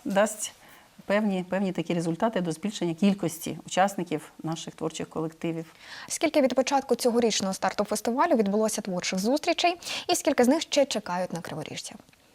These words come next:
Speaker 1: Всього в нашому фестивалі це понад півтори сотні заходів. За два місяці, з першого квітня ми стартували, і до двадцять сьомого травня, до кінця травня у нас відбуваються заходи в рамках,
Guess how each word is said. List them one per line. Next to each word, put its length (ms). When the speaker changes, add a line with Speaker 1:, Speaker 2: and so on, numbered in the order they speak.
Speaker 1:
Всього 400
в 60
нашому 340
фестивалі 600
це 460
понад 340
півтори 520
сотні 520
заходів. 720
За 320
два 180
місяці, 420
з 80
першого 480
квітня 380
ми 100
стартували, 760
і 280
до 440
двадцять 420
сьомого 420
травня, 640
до 140
кінця 320
травня 520
у 80
нас 200
відбуваються 540
заходи 400
в 140
рамках, 300